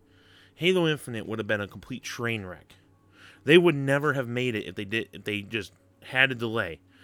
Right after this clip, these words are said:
They shouldn't have delayed. You know what? Look at the graphics. Look at what we have. That is amazing. That is amazing work in a year. Yes, we're not getting everything. Yes, progression system this.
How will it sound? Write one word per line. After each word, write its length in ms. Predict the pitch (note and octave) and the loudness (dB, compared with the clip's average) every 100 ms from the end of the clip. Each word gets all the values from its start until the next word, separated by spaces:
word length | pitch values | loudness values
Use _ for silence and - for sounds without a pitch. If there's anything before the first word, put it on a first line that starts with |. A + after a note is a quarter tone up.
| - - - | -20 -20 -8
They 60 | A#2 | -4
shouldn't 240 | - D#3+ | 0 0
have 80 | C#3+ | 0
delayed. 320 | C3 A#2+ F#2+ - - - - | 0 0 0 -4 -20 -18 -4
You 100 | C3+ | 4
know 120 | D3+ | 6
what? 260 | C#3 C#3 - - G2+ | 6 4 2 -16 -6
Look 180 | A#2 | -6
at 60 | C3 | -6
the 60 | A2+ | -2
graphics. 560 | G#2+ F#2 - D#2+ - - _ | -2 -2 -6 -20 -20 -20 _
Look 360 | G#2+ A2+ D3 - - | -8 -2 -2 -2 -12
at 140 | C#3+ | -2
what 180 | D3 C#3+ | 0 2
we 120 | C#3+ | -2
have. 520 | B2+ D3+ D3 A#2+ E2 - _ _ _ _ _ _ _ _ _ _ _ _ - | -2 0 2 2 -2 -16 _ _ _ _ _ _ _ _ _ _ _ _ -6
That 180 | B2+ | -4
is 120 | C3 B2 | -2 -4
amazing. 800 | A#2+ A#2 B2 B2+ A2 G#2+ E2 E2 | -6 -4 -4 -4 -6 -8 -10 -10
That 160 | C#3 E3+ | -2 0
is 120 | F3 | 2
amazing 1300 | E3 B2 A#2 B2 C3+ C#3+ D3 C#3 A#2+ B2+ A#2 G#2+ G#2+ | 0 0 -4 -4 0 0 0 -2 -6 -6 -6 -6 -4
work 240 | A2+ G#2+ _ | -2 -4 _
in 120 | A2 | -12
a 40 | A2 | -10
year. 800 | G2+ G2 G#2 C3 D3 C3+ G2 - _ _ - _ _ - - _ _ _ _ | -10 -10 -4 0 0 0 -4 -10 _ _ -20 _ _ -20 -20 _ _ _ _
Yes, 440 | A#2 C#3+ B2 - - | -2 2 2 0 -10
we're 160 | A2+ | -10
not 180 | B2 A#2 | -8 -8
getting 260 | B2+ B2 A#2 | -6 -4 -4
everything. 440 | G#2+ G2+ A2 G#2 | -4 -6 -8 -8
Yes, 340 | B2 D3 C#3+ | -2 -2 -2
progression 460 | - B2+ B2+ A#2+ B2+ | -8 -2 0 -2 -6
system 420 | - B2 - B2 | -12 -12 -8 -6
this. 300 | A#2+ A2 - | -6 -8 -14